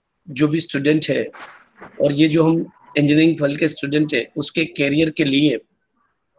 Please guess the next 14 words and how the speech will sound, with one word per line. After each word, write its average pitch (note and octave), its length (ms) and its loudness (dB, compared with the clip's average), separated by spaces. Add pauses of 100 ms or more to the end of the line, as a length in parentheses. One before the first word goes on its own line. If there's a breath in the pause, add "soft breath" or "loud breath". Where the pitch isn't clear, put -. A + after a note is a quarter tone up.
(180)
उसको D3+ 240 0
career D3+ 380 2
guidance D3 320 4
के D3+ 120 -4
लिए D3+ 280 0 (340)
मुझे C3+ 260 0
invite C#3+ 380 0
किया। C#3 160 0 (500)
और C3 220 2 (640)
मैं D3 120 2
भी D#3+ 100 4
उम्मीद D3+ 300 0
करूंगा D3+ 360 2 (600)
कि E3+ 300 -2